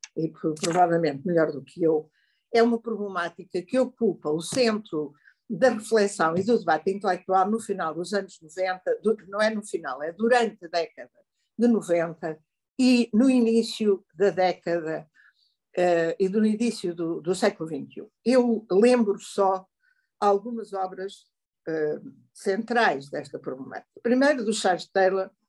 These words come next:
de noventa e dois, e que é Políticas do Reconhecimento. Depois, a do Honneth, de mil novecentos e noventa e dois, que é a luta pelo reconhecimento. E não podia deixar de referir aqui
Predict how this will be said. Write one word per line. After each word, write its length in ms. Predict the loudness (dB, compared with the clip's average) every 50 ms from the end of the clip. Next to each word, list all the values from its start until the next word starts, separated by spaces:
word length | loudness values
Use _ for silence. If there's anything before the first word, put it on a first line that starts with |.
| _ _
de 80 | -10 -8
noventa 420 | -8 -6 -2 0 0 0 0 -2
e 60 | -2 0
dois, 360 | 2 2 2 2 2 0 -4
e 80 | -10
que 180 | -12 -6 -2 0
é 80 | 0 0
Políticas 720 | -2 -4 0 2 2 2 2 -2 -8 -6 -4 -4 -4 -2
do 80 | -4
Reconhecimento. 760 | -6 -6 -10 -10 -8 -8 -8 -6 -4 -4 -4 -4 -8 -12 _ _ _ _ _ -20 -20 -20 -20 -20 -20 _ _ _ _ _ _ _ 0
Depois, 480 | 0 0 2 4 6 6 6 6 4
a 60 | 2
do 160 | 2 4 4 4
Honneth, 400 | 4 4 2 0 -4 -6 -8 _ _ -20 _ _ _ _ _ _ _ _ _ _ _ _ -14
de 200 | -6 -2 0 2
mil 160 | 2 2 4
novecentos 440 | 2 2 0 0 -2 -4 -6 -4 -8
e 60 | -10
noventa 340 | -8 -4 -4 -4 -2 -2 -4
e 60 | 0
dois, 220 | 2 2 0 0
que 120 | -2 -6 -4
é 60 | -4
a 40 | -2
luta 540 | 0 2 2 2 2 0 -2 -6 -10 -10 -10 _ _ -20 -20 -20 _ _
pelo 240 | 0 2 2 2 2
reconhecimento. 760 | 0 -4 -2 -2 -2 -2 -2 -4 -4 -4 -4 -8 -12 -14 _ _ -20 -20 -20 _ _ _ _ _ _ _ _ _ 2
E 60 | 4
não 160 | 4 4 2
podia 260 | 0 0 2 2 2
deixar 460 | 4 4 2 2 2 2 -2 -2 -2 -2
de 80 | -6
referir 440 | -8 -8 -12 -16 -8 -6 -2 0 0
aqui 460 | 0 0 -2 -2 -2 -2 -2 -4 -10